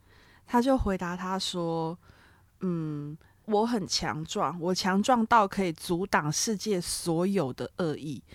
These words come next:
让他可以成为他自己。”他的意思就是说，所以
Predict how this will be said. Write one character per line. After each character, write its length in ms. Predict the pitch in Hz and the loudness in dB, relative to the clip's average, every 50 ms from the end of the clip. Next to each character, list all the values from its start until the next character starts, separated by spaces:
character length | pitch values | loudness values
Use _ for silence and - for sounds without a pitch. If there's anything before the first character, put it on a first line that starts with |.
| - - - - _ - | -20 -20 -20 -20 _ -4
让 320 | - 190 196 220 202 190 | -2 0 2 2 2 2
他 340 | 190 - - - 180 165 165 | 0 -2 -2 -2 -2 -2 -2
可 160 | 170 - - | -4 -4 -2
以 120 | 180 143 - | -4 -4 -4
成 260 | - - 156 147 147 | -4 -4 -4 -2 -2
为 140 | 139 139 139 | -2 -2 -4
他 280 | - - - 139 135 | -6 -8 -6 -6 -6
自 220 | 143 - - 156 127 - | -6 -8 -10 -10 -10 -10
己。” 240 | - - - - 170 - _ _ _ _ _ - - - - _ _ _ _ _ _ | -14 -16 -14 -14 -16 -18 _ _ _ _ _ -20 -20 -20 -20 _ _ _ _ _ _
他 160 | - 247 254 | 0 2 2
的 120 | 262 254 - - | 2 0 -2 0
意 160 | 262 262 240 | 0 0 0
思 160 | 208 - 180 | 0 -2 -2
就 80 | 185 202 | 2 2
是 140 | 214 208 | 2 2
说， 280 | 202 - 196 185 185 208 | 2 2 0 0 0 0
所 240 | 196 - - 208 208 | 0 0 2 2 2
以 280 | 226 214 196 165 151 | 2 0 -4 -6 -8